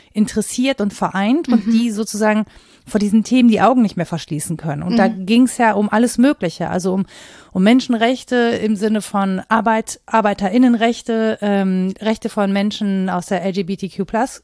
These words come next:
Speaker 1: äh, Community, ähm, Rechte von Frauen auch zum Beispiel. Es ging um Klimapolitik, es ging um, äh,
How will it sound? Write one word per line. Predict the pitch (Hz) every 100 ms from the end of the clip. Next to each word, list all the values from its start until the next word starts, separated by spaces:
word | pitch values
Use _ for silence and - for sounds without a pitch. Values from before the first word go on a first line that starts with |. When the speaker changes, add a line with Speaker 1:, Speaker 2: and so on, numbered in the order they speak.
| -
Speaker 1:
äh, | 220 208
Community, | 202 226 226 233 233 - 214 202 208 -
ähm, | 202 196 185 180 180 - - - - _ _ _ _ _ _ -
Rechte | 202 190 196 - 185 180 175
von | 165 - 185 175 165 156
Frauen | - 202 247 254 247 240
auch | 208 214 214 202
zum | - 220
Beispiel. | 202 202 196 - 190 196 190 - - -
Es | 185
ging | - 185
um | 180 180
Klimapolitik, | - 262 262 254 233 240 220 220 - 220 208 -
es | 185 -
ging | - 190 180 175
um, | 190 170 165 165 175
äh, | 180 165 156